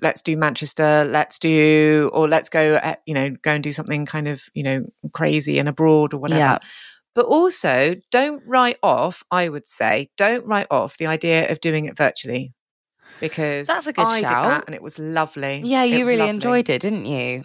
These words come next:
Speaker 2: I
Speaker 1: Oh, I
Speaker 2: think
Speaker 1: really loved it.
Speaker 2: there
Speaker 1: Yeah.
Speaker 2: are plenty. I'm actually going to do a little, a little news piece on this after we've finished recording, but there are definitely plenty of other options. I think virtual was one I hadn't thought of, but other races,
Speaker 1: Mm.
Speaker 2: we were chatting about other marathons in the,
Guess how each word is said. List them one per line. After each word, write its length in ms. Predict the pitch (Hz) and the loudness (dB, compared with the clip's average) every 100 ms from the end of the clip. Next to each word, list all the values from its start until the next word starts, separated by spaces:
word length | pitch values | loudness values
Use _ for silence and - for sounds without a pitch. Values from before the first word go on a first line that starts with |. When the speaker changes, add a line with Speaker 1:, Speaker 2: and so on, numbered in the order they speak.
| _ | _
Speaker 2:
I 100 | 214 240 | -2 0
Speaker 1:
Oh, 140 | 233 | 2
I 60 | 226 | 0
Speaker 2:
think 80 | 233 | 0
Speaker 1:
really 160 | 247 | 0
loved 220 | 226 - 139 | 0 -2 -4
it. 240 | 135 - | -4 -4
Speaker 2:
there 100 | 165 | 0
Speaker 1:
Yeah. 160 | 233 226 | 2 2
Speaker 2:
are 40 | 220 | 0
plenty. 800 | - 247 233 226 - 214 208 - | -6 -2 -2 -4 -2 -2 0 -2
I'm 140 | 190 | 0
actually 260 | 202 - 190 | -2 -4 -4
going 160 | 175 | -4
to 80 | 160 | -4
do 180 | 175 160 _ | -2 -4 _
a 80 | 139 | 0
little, 400 | 147 151 143 - - | 0 0 0 -2 0
a 80 | |
little 240 | 151 139 147 | 0 0 2
news 340 | 151 143 135 | 4 4 2
piece 340 | - 131 123 - | 0 -2 0 0
on 100 | 127 | -2
this 200 | 123 104 | -2 0
after 500 | 110 131 - 120 123 _ _ | -2 -2 0 0 -2 _ _
we've 200 | 139 127 | -6 -4
finished 300 | - 127 - | -4 -6 -6
recording, 420 | 135 151 123 120 - - - - _ | 0 2 2 0 -8 -20 -20 -20 _
but 140 | 165 | -2
there 180 | 175 165 | 2 2
are 60 | 165 | 2
definitely 400 | 185 147 104 151 | 0 -2 -12 -6
plenty 340 | 165 147 143 | -4 -4 -2
of 40 | |
other 200 | 147 139 | -2 2
options. 380 | 135 - - 117 | 0 0 -12 -10
I 20 | |
think 200 | - 143 | -8 -4
virtual 440 | 170 170 - 175 160 | 0 0 0 -6 -6
was 120 | 143 | -6
one 120 | 151 | -4
I 60 | 139 | -4
hadn't 360 | 139 151 - | -2 -4 -4
thought 300 | - 131 123 | -4 -4 -2
of, 260 | 123 123 - _ - - - | 2 2 0 _ -20 -20 -6
but 100 | 151 | -2
other 240 | 185 180 170 | 0 -2 -2
races, 500 | 175 170 175 160 156 | -2 -2 0 0 0
Speaker 1:
Mm. 40 | |
Speaker 2:
we 100 | 170 | -2
were 80 | 170 | -2
chatting 400 | - 170 - 156 | -2 -4 -2 -4
about 240 | 156 151 - | 0 2 0
other 180 | 151 | -4
marathons 760 | 151 147 143 139 139 139 139 135 - | -2 0 0 -2 -4 -4 -8 -8 -2
in 200 | 139 139 | 0 2
the, 560 | 139 139 135 135 135 | 2 2 2 0 -2